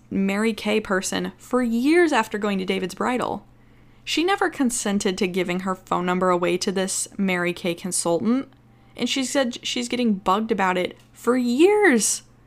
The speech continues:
Like, first of all, take a hint, Mary Kay consultant, and second of all, like, for people who are like, "Oh, well, Jessica, I think you're kind of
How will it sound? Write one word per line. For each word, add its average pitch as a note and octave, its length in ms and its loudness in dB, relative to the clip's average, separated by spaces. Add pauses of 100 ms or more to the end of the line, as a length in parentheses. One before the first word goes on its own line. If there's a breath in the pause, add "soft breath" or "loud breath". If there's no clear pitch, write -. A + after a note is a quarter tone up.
(360 soft breath)
Like, A3+ 320 2
first - 400 0
of G#3 100 2
all, F#3+ 140 2
take A3+ 240 -4
a E3 60 -4
hint, G3 420 0 (260)
Mary F3 240 -2
Kay E3 160 -2
consultant, F3+ 500 -4
and G#3 140 0
second C4 300 0
of A3+ 100 0
all, F#3+ 320 4 (480 loud breath)
like, G#3 280 2 (200 loud breath)
for C4 120 -2
people D4+ 200 4
who C4+ 120 4
are B3+ 80 6
like, A3+ 260 0 (100)
"Oh, D#4+ 240 6
well, A#3 480 4 (160)
Jessica, G#3+ 640 0
I G#3 80 0
think A#3+ 220 0
you're A3+ 100 0
kind A3 200 0
of F#3+ 100 -2